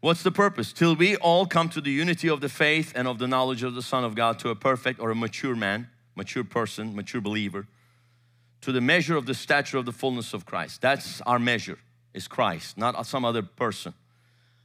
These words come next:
Obviously, we follow the fivefold ministries. We, we take example from them. We don't worship them, though, but we take examples from them. As Paul said, "Follow me as I follow Christ."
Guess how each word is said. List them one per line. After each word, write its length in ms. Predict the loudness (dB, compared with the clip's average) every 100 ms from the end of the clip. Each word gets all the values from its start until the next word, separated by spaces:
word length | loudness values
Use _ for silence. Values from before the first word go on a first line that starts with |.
| _ _ _ _ _ _ 0
Obviously, 440 | 0 2 -2 -2
we 80 | -4
follow 400 | 2 2 2 0
the 100 | -4
fivefold 400 | 0 0 0 -4
ministries. 480 | -4 -6 -4 -6 -4
We, 200 | -8 -10 -12
we 240 | -8 -8
take 260 | -6 -4 -4
example 540 | -6 0 2 2 -2
from 320 | -4 -2 -2 0
them. 200 | -2 -2
We 120 | -2
don't 180 | -2 0
worship 400 | -2 -2 -8 -6
them, 220 | -6 -4
though, 180 | -8 -8
but 160 | -10
we 120 | -10 -4
take 200 | -6 -4
examples 580 | -8 -4 -4 -4 -10
from 180 | -8 -8
them. 100 | -6
As 140 | -6 -6
Paul 240 | -6 -6
said, 180 | -6 -6
"Follow 340 | 2 2 2
me 140 | -4 -6
as 140 | -4
I 100 | -4
follow 300 | -2 -4 -4
Christ." 340 | -6 -6 -6